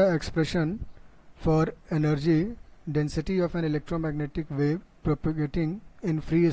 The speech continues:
space। जैसे हमने कल डेंसिटी, जैसे हमने कल डिस्कस किया था कि इक्वल एनर्जी होगी and इलेक्ट्रिक फील्ड्स में, और इलेक्ट्रिक एनर्जी हाफ epsilon naught E naught square और मैग्नेटिक एनर्जी one by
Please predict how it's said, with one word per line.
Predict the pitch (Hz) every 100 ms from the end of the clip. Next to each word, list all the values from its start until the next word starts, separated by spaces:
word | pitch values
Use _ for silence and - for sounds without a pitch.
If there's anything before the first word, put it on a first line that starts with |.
| -
space। | 156 143 - - - - - - - - - 165
जैसे | 151 160
हमने | 156 151
कल | 175
डेंसिटी, | 165 165 165 196
जैसे | 170 151 156
हमने | 151 151
कल | 160 151
डिस्कस | 147 170 151
किया | 180 170
था | 175 226 - - - - -
कि | 156 156 370 - - - 147
इक्वल | - 165 202
एनर्जी | 170 156 151 165
होगी | 156 180 170 - - - - 175
and | 214 - - - - - - - - - -
इलेक्ट्रिक | 147 139 165 156
फील्ड्स | 165 165 -
में, | 170 240 - - - - - 156
और | 143 151
इलेक्ट्रिक | 175 143 - 160
एनर्जी | 165 160 175 139
हाफ | 147 180 185
epsilon | 156 - 156 160 156
naught | 170 - -
E | 151 147
naught | 160 160 -
square | 165 175 208 - - - - - - - -
और | 143 139 143
मैग्नेटिक | 139 143 139 170
एनर्जी | 165 160 156 151
one | 147 151
by | 160